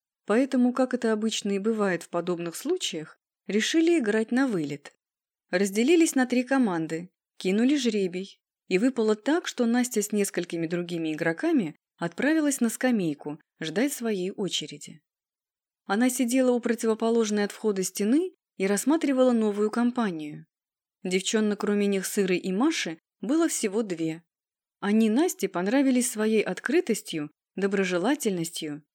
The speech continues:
и, в отличие от Машки, которую Настя уже успела не взлюбить, отсутствием понтов. Средний же возраст местного контингента составлял приблизительно лет тридцать пять,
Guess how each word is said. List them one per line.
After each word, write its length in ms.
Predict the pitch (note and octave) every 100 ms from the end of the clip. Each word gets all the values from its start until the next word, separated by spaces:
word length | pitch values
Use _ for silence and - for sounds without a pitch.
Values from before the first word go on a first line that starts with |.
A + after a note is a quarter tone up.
| _ -
и, 100 | F3+
в 60 |
отличие 460 | G3+ A3+ A3 - F#3
от 120 | F3+
Машки, 460 | B3 F4+ - D#3+ D3+ _ _
которую 380 | - F#3+ G3 G#3+
Настя 340 | A3+ G3+ - G3
уже 200 | F#3+ G3+
успела 400 | A#3+ - G3 E3+
не 160 | E3+
взлюбить, 580 | F3 G#3 C4 F#3+ C#3+ - _ _
отсутствием 720 | - D#3+ - C#4+ - A#3+ B3+
понтов. 580 | B3 B3+ B3+ E3+ C#3+ - _ _ _ _ _ _ _ -
Средний 460 | - G3 G3+ G#3
же 140 | F#3+ G3+
возраст 420 | G3+ G3 F3+ -
местного 380 | F#3+ F3+ F3+ F3
контингента 840 | F3+ F3 F3+ F#3 B3 D#4+ D4 C4+ - - -
составлял 560 | A3+ A3 A3 A3 D#4+
приблизительно 800 | D4 C4+ A#3 A3+ A3 C#4 C4 A#3
лет 320 | G#3+ G3+ C#4 -
тридцать 460 | G#3+ A3+ A#3 -
пять, 400 | - D3+ D3+ -